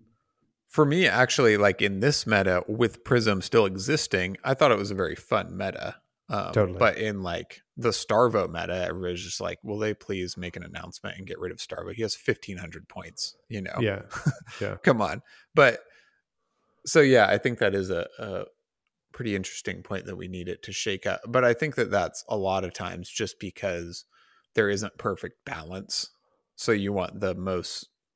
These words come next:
Speaker 1: the strongest or the most oppressive thing to leave so that things can rotate. But, you know, I guess my,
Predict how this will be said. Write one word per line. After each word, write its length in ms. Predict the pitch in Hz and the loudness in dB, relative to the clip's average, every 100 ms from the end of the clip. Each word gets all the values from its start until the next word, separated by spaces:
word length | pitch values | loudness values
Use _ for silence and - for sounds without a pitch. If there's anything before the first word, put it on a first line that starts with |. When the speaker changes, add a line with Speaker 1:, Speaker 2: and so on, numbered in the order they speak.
| _ | _
Speaker 1:
the 100 | - | -8
strongest 580 | - - 113 107 101 - | -6 0 2 2 0 0
or 80 | 98 | -4
the 100 | 92 | -4
most 280 | 90 85 90 | -6 -8 -12
oppressive 460 | - 87 - 87 | -8 -8 -6 -10
thing 180 | - 87 | -10 -12
to 60 | 82 | -12
leave 520 | 82 85 87 92 - _ _ _ _ | -12 -10 -10 -12 -14 _ _ _ _
so 120 | - | -8
that 160 | 98 104 | -8 -8
things 280 | 90 87 - | -10 -10 -14
can 200 | - 87 | -16 -12
rotate. 520 | 85 82 - 92 90 _ - | -10 -10 -10 -10 -12 _ -4
But, 240 | 92 - - _ _ _ _ | -4 -4 -12 _ _ _ _
you 120 | - 71 | -14 -12
know, 160 | 69 - _ _ _ _ _ _ _ _ _ _ _ - | -14 -20 _ _ _ _ _ _ _ _ _ _ _ 0
I 100 | 123 | 2
guess 220 | 113 - - - | 2 0 -12 -12
my, 480 | 143 123 123 120 | -4 0 2 2